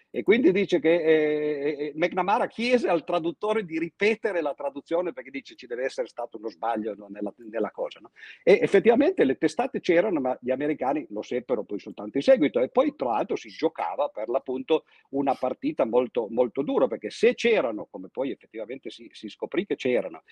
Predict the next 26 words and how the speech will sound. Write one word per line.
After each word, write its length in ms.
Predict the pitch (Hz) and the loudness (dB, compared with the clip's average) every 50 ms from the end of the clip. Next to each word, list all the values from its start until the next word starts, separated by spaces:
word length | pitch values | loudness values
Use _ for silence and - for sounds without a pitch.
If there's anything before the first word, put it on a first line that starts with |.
| - _ _ | -20 _ _
queste 360 | _ 151 165 165 - 147 135 | _ 4 4 4 4 0 0
testate 440 | - 151 143 - - 185 190 - 165 | 0 -2 -2 0 2 2 2 2 0
nucleari, 520 | 147 151 151 208 208 - 160 220 226 175 | -2 -2 0 0 0 2 2 2 0 0
che 100 | 131 135 | -2 -2
cosa 240 | - - 180 185 165 | -2 0 0 0 0
si 140 | - - 127 | -2 -4 -4
sarebbe 340 | - 131 127 135 127 123 117 | -2 0 0 0 0 -2 -4
fatto? 320 | - 113 104 - - 101 | -4 -4 -6 -6 -4 -2
Erano 320 | 110 131 147 156 143 135 - | 0 2 2 2 0 -2 -4
testate 380 | 165 - - 165 160 - 190 | -8 -4 -2 -2 0 -2 -2
tattiche. 640 | - - 147 156 - _ 143 120 - 117 110 113 _ _ _ _ | 0 2 0 0 0 _ -10 -8 -4 -4 -4 -4 _ _ _ _
Nel 200 | - 131 151 151 | -2 0 2 4
momento 400 | 156 160 160 196 220 - - 190 | 4 4 4 4 4 2 2 0
in 60 | 160 | 0
cui 160 | - 165 165 | 2 0 0
ci 140 | 147 160 151 | 0 -2 -4
fosse 280 | - 151 143 - 147 139 | -2 -4 -6 -6 -8 -8
stata 300 | - 175 185 180 175 156 | -6 -6 -4 -4 -2 -2
l'invasione, 600 | 147 156 143 135 147 147 - 180 214 196 175 135 | -2 -2 -2 0 0 0 0 2 0 0 0 -2
tu 120 | - 143 | -4 -6
dici 300 | 135 135 156 151 - 135 | -4 -2 -4 -4 -4 -4
non 140 | 127 131 123 | -4 -4 -4
c'è 100 | - 131 | -6 -6
stata 320 | - - 151 151 151 - 139 | -6 -4 -2 -4 -2 -2 -4
l'invasione, 500 | 139 135 120 123 120 131 175 190 147 - | -4 -4 -4 -2 -2 -2 -2 -2 -4 -4
perché? 440 | - 135 135 135 - - 127 - | -2 -2 -2 0 -2 -4 -6 -6